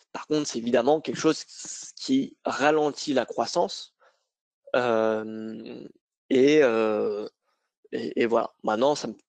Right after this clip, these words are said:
je suis pas, j'ai pas de crainte d'une explosion, euh, euh, de, comment dire, d'un effondrement de la dette ou d'une crise de la dette.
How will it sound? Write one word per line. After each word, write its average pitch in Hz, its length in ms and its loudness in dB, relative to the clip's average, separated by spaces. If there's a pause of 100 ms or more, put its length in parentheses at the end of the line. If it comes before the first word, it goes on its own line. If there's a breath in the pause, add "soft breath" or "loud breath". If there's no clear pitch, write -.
(300)
je - 60 -20
suis - 80 -20
pas, 120 300 2
j'ai - 220 -8
pas 127 160 0
de 117 80 -6
crainte - 440 -2 (640)
d'une 151 140 -8
explosion, 135 720 0
euh, 113 200 0 (640 loud breath)
euh, - 640 0
de, 117 360 2
comment 117 200 -2
dire, 113 220 -4 (580)
d'un 127 180 2
effondrement 131 520 4
de 131 60 2
la 117 120 2
dette 131 360 4
ou 120 160 -8
d'une 113 240 -10
crise 139 320 0
de 123 100 2
la 113 120 2
dette. - 320 -6